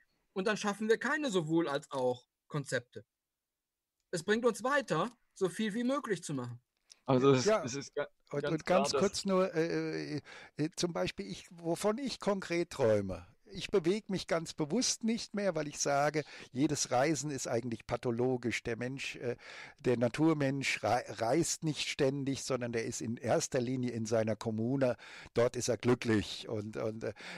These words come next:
Speaker 3: äh, d-, äh, und ich sage einfach so, stell,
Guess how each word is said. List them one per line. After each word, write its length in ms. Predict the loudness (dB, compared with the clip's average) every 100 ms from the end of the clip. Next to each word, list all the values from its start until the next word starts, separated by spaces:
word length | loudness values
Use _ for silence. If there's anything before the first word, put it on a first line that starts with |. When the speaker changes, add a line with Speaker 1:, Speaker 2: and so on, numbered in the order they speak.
| -4
Speaker 3:
äh, 220 | 0 0
d-, 280 | -2 -10 -8 -2
äh, 120 | -2
und 260 | -2 -4 -6
ich 120 | -6
sage 360 | -2 0 0
einfach 260 | -4 -4 -4
so, 220 | 0 -2
stell, 340 | 0 0 -2